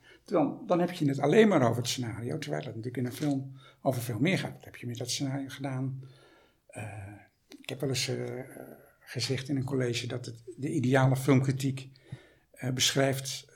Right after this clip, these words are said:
eh, het verhaaltje in een bijzin. En de rest gaat over waar de film echt over gaat, namelijk beeld, geluid, licht,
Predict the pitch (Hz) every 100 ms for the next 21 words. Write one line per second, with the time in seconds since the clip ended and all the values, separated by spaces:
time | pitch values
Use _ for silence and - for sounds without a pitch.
0 | - 131 127 127 123 127 123 139 139 -
1 | - 131 120 120 123 110 - - - -
2 | _ _ _ _ _ _ _ _ _ -
3 | - - 131 127 127 - 135 139 120 120
4 | 113 123 135 - - 117 - 123 117 113
5 | 113 110 110 - - - - _ - 131
6 | 113 - - 113 107 95 - - - 127
7 | 120 113 - - -